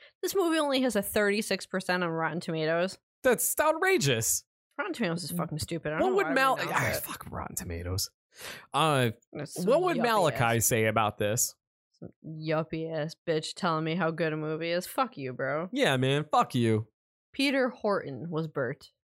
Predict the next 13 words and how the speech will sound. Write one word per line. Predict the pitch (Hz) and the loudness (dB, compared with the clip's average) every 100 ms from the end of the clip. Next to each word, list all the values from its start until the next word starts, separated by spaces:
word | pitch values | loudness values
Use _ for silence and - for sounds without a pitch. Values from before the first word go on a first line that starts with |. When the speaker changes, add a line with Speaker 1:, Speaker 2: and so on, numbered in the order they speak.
| _ | _
Speaker 2:
Yeah. | 190 208 196 160 117 - _ _ - | 0 2 2 2 0 -4 _ _ -4
Big | 185 147 | -2 2
Dick | 202 - | 0 0
Peter | 196 175 | 0 2
Horton. | 151 170 135 101 165 | 4 2 -2 -8 -8
Speaker 1:
Yeah. | 156 143 | -4 2
Speaker 2:
You | |
know | 180 | 4
that | 180 139 | 4 2
dude | 135 160 147 | 2 2 4
hang | 147 147 | 2 2
dong, | 143 143 127 | 2 2 2
too. | 147 120 | 2 2